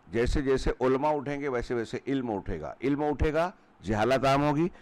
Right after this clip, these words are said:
क़यामत की निशानी बयान की गई। अल्लाह ताला ने कुरान में कहा, "शहीद अल्लाहु अन्नहु ला इलाहा इल्लल्लाह व उलुल, ए, व, वल मलाइका,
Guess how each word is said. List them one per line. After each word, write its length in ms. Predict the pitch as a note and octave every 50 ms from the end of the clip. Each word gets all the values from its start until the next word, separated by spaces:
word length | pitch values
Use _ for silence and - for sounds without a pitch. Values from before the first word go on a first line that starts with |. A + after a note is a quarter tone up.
| - - - -
क़यामत 360 | G#2+ A2 A2 A2 A2+ A2 -
की 80 | - A#2
निशानी 340 | G#2+ G2 - A2 G2 G2+ G#2
बयान 260 | F#2 F2+ D#2+ D#2+ E2
की 140 | - C#2+ C2+
गई। 140 | G#1+ - - - - - - - - - _ _ _ _ - - - - - - - - - - -
अल्लाह 180 | A2+ B2 C#3+ D3
ताला 220 | C#3+ C#3+ C3+ C3+
ने 100 | C#3 D3
कुरान 260 | C3+ C#3+ C3+ C3 C3+
में 120 | C#3 C#3 C3+
कहा, 140 | C3 C#3 C#3
"शहीद 280 | - C3 B2 B2+ B2+
अल्लाहु 300 | C3 B2 A#2+ A#2+ B2+ C3+ -
अन्नहु 300 | - B2 B2 A#2 B2+ A#2+
ला 180 | A#2+ A2+ A2
इलाहा 280 | F#2+ A#2 A#2 A2+ A#2 A2+
इल्लल्लाह 460 | G2 B2 A2 G#2+ A2 A2+ C3 D3+ E3+ - - _ _ _ _ _ _ _ _ _ _ - -
व 80 | - G2
उलुल, 340 | - A2+ A#2+ B2+ C3 C3+
ए, 220 | B2+ - - A2+ G#2+
व, 720 | F2+ - - D2+ F#2 G2 F#2+ F#2 F2+ F2 E2+ E2 D#2 C#2+ -
वल 140 | G#2 A2+ A2+
मलाइका, 640 | A2 A2+ A2+ A#2 B2+ A#2+ C3 C#3 - D#3 E3 A3